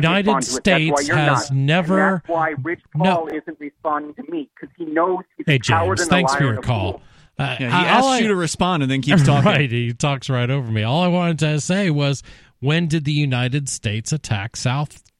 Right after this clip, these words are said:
Speaker 1: Korea? This was the core of his, there's, you know, those people are fine with it. Well, when did the United States ever attack the South Koreans? We're gonna stay on the phones where we've got Wesley calling in from New Hampshire. I believe this is Wesley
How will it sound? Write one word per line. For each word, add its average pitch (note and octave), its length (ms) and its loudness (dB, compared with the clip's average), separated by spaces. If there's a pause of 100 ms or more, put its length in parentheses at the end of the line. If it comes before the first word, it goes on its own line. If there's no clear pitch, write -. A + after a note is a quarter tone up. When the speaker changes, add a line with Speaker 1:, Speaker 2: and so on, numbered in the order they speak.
Speaker 1:
Korea? G#3 600 2 (840)
This F3+ 240 2
was F3+ 300 2
the F#3 120 2
core G3 320 2
of E3 120 0
his, D#3 280 0
there's, D#3+ 480 0
you D3 220 -2
know, D3 240 0
those D#3+ 240 0
people A3 320 0
are E3+ 100 2
fine C3 340 0
with D3+ 140 2
it. F#3 80 0
Well, E3+ 240 0 (320)
when G3+ 220 2
did G#3+ 140 0
the G#3+ 60 2
United G3 540 2
States D#3+ 420 -2
ever D#3 480 0
attack A2 520 -6 (100)
the D3+ 80 -4
South F#2+ 380 -6
Koreans? D3 480 -2
We're C3 80 0
gonna A#2 320 0
stay - 320 0
on D#3+ 120 2
the A2 60 -2
phones D3 380 -2
where C#3+ 100 0
we've C#3+ 220 -2
got D3 220 -2 (480)
Wesley A2 680 -2
calling F#2 340 -4
in F2 120 -6
from F#2+ 180 -8
New F#2 140 -4
Hampshire. G#2 380 -2
I E3+ 60 2
believe F3+ 320 2
this F3 200 0
is D#3 300 0
Wesley A2+ 520 -2